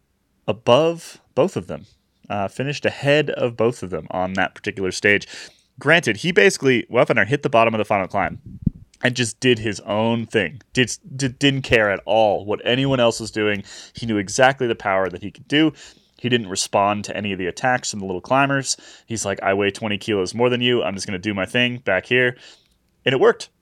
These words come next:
He finished ahead of a whole bunch of, well, riders that you would think would finish ahead of him on a climbing stage. So massively, massively impressive ride.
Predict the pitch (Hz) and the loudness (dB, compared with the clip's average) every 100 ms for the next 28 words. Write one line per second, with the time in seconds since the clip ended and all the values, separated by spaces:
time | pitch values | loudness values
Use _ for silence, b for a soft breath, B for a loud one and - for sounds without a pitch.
0 | _ 127 - 143 143 - - 123 143 143 | _ -4 -2 -2 -4 -8 -4 0 0 0
1 | - 127 131 - 113 - 139 135 - 127 | 2 2 2 -2 -6 -2 -4 -4 -2 -2
2 | - - 101 101 - - b b b b | -2 -8 -6 -6 -8 -20 b b b b
3 | - - - 147 110 143 170 131 120 123 | -20 -14 -4 -4 0 -2 -2 -4 -6 -6
4 | 113 101 - 147 139 - 110 110 - 117 | -6 -8 -8 -10 -10 -18 -12 -12 -8 -10
5 | 113 107 107 98 - 131 - - _ - | -8 -8 -6 -6 -6 -8 -8 -18 _ -20
6 | - 90 82 87 82 82 87 - - 107 | -14 -12 -10 -10 -10 -10 -8 -6 -6 -6
7 | - 120 120 143 143 - 110 95 92 95 | -8 -12 0 2 2 0 -6 -8 -8 -4
8 | 107 - 98 90 85 - 92 87 - 87 | -2 -4 -6 -8 -8 -8 -8 -8 -6 0
9 | 90 85 | 0 0